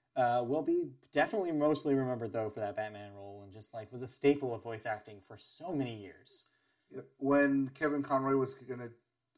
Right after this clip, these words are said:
Speaker 2: announce to do the Batman, voice Batman for the Arkham games,
Speaker 1: Yeah.
Speaker 2: then Mark Hamill signed on to do
Speaker 1: Yes.
Speaker 2: the voice of the Joker.
Speaker 1: Yes, they were often a
Speaker 2: Famously.
Speaker 1: package deal because they loved working with each other.
Speaker 2: Yes.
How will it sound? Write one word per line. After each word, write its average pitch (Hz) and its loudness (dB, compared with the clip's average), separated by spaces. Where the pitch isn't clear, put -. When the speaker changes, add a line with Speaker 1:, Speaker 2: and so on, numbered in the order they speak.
Speaker 2:
announce 135 0
to - -16
do 123 -4
the 113 -10
Batman, 127 2
voice 156 0
Batman 131 0
for 131 0
the 123 -4
Arkham 143 -2
games, 170 -4
Speaker 1:
Yeah. 101 -14
Speaker 2:
then 147 2
Mark 143 6
Hamill 139 2
signed 127 0
on 120 2
to - -12
do 120 -2
Speaker 1:
Yes. 120 4
Speaker 2:
the - 4
voice - 2
of 107 -14
the 107 -14
Joker. 147 0
Speaker 1:
Yes, 123 2
they 127 -6
were 135 -4
often 143 4
a 143 6
Speaker 2:
Famously. 139 -6
Speaker 1:
package 147 2
deal 131 2
because 113 -10
they 117 -6
loved 110 -4
working 107 -14
with 101 -14
each 101 -18
other. 92 -16
Speaker 2:
Yes. - -6